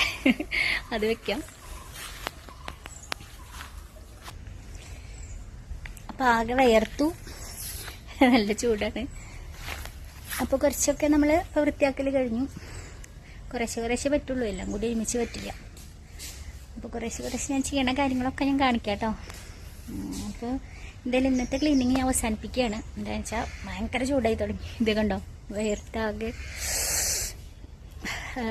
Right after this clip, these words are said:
പിന്നെ ഇവിടെ, ഇവിടുത്തെ പരിപാടി നിർത്തുകയാണ്. ഇനി കുറച്ച് പ്ലാന്റ്സ് നടാനുണ്ട്, എന്തായാലും ഇനി വൈകിട്ട് നടന്നുള്ളൂ, ഇനി ഇവിടെ നിൽക്കാൻ പറ്റില്ല. അപ്പൊ ഇന്നത്തെ ഒരു വീഡിയോ എന്ന് പറഞ്ഞാൽ ഞാനിവിടെ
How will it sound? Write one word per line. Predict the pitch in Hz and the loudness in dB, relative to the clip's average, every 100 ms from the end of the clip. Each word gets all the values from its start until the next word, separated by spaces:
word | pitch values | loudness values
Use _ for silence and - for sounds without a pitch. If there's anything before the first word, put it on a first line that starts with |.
| 214 | -2
പിന്നെ | 233 233 247 - - - - | -2 -2 -4 -8 -10 -8 -4
ഇവിടെ, | 240 247 262 | 2 4 6
ഇവിടുത്തെ | 262 254 294 | 4 2 8
പരിപാടി | 330 294 277 | 10 12 12
നിർത്തുകയാണ്. | 285 - 254 226 339 - - - - - - - - | 8 6 2 2 0 -4 -14 -14 -16 -16 -16 -16 -6
ഇനി | 277 277 | -2 2
കുറച്ച് | 294 - 320 320 | 2 4 2 6
പ്ലാന്റ്സ് | 311 285 - 294 | 8 8 8 6
നടാനുണ്ട്, | 269 240 233 220 233 | 6 6 4 4 4
എന്തായാലും | 247 262 262 | 6 6 8
ഇനി | 262 | 8
വൈകിട്ട് | 269 208 208 214 | 6 6 2 2
നടന്നുള്ളൂ, | 214 196 185 185 - - - - 233 | 2 0 -2 -4 -8 -14 -16 -10 -4
ഇനി | 233 226 | -2 -2
ഇവിടെ | 214 | -4
നിൽക്കാൻ | 233 202 202 | -4 -4 -4
പറ്റില്ല. | 202 196 - - - - - - - - - - - - - | -4 -8 -10 -10 -12 -12 -12 -12 -12 -12 -14 -14 -16 -16 -10
അപ്പൊ | 254 285 | 2 6
ഇന്നത്തെ | 277 277 | 6 4
ഒരു | 285 302 | 4 4
വീഡിയോ | 294 269 285 | 6 8 8
എന്ന് | 285 294 | 10 8
പറഞ്ഞാൽ | 285 277 285 | 8 8 8
ഞാനിവിടെ | 277 277 269 | 6 6 6